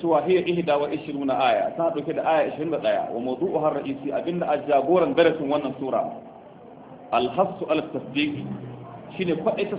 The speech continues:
suwa akan gaskanta Allah da ayoyin Allah da abinda Allah ka yi,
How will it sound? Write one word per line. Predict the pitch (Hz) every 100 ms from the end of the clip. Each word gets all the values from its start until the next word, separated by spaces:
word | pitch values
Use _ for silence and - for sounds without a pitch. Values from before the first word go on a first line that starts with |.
| -
suwa | 196 -
akan | - 151 -
gaskanta | 185 - 156 123 143
Allah | 143 135 110 - - - - - - - - - - - - -
da | 135 160
ayoyin | 165 170 170 170
Allah | 170 135 - - - - - - - - - -
da | - 151
abinda | 135 185 175
Allah | 151 156 147
ka | -
yi, | 120